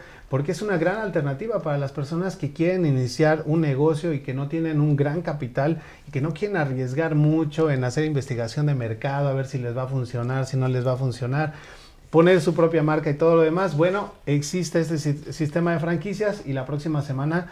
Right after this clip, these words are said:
vamos a hablar acerca de ello y vamos a tenerles una sorpresa porque les vamos a presentar a la nueva integrante de nuestro equipo de Lunes de Élite. Pues bueno, conclusión del programa. Eh,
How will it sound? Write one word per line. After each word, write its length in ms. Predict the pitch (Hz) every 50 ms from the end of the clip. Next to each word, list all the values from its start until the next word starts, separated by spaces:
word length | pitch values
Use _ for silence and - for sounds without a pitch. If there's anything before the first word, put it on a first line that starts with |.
| - - - - - - 143
vamos 340 | 131 139 147 156 147 147
a 220 | 143 117 113 110 110
hablar 300 | 113 120 127 127 135 139
acerca 420 | 127 - - 135 135 - 131 117
de 180 | 120 127 151 175
ello 240 | 185 185 190 185 -
y 140 | 139 131 127
vamos 300 | 127 123 131 143 139 147
a 80 | 143
tenerles 400 | 143 123 120 127 131 135 139 -
una 140 | 156 147 147
sorpresa 500 | 147 151 135 139 156 196 196 196 139 120
porque 260 | 120 120 120 - -
les 140 | 113 113 117
vamos 240 | 123 131 151 151 143
a 60 | 143
presentar 560 | - 120 117 - 120 113 120 135 147 160 160 - - - - - -
a 80 | 127
la 100 | 160 165
nueva 260 | 156 131 123 123 127
integrante 800 | 135 139 143 120 110 110 113 117 120 123 123 123 165 190 202 202 - - - - - -
de 100 | 160 165
nuestro 260 | 151 147 147 - 120
equipo 380 | 110 113 135 127 - 143 143 147
de 120 | 139 117
Lunes 300 | 107 113 113 110 107 104 104
de 100 | 98 95
Élite. 260 | 92 80 - - - - - - - - - - - - - - - - - _ _ - - - - - - - - - - - - - -
Pues 200 | 147 139 - -
bueno, 280 | 165 156 156 143 139 - - - - - - - - -
conclusión 460 | - 190 202 196 208 196 214 233 240
del 100 | 240 226
programa. 580 | - 190 190 196 208 214 220 226 226 226 190 165 - - - -
Eh, 560 | 160 160 165 165 165 165 165 170 165 - -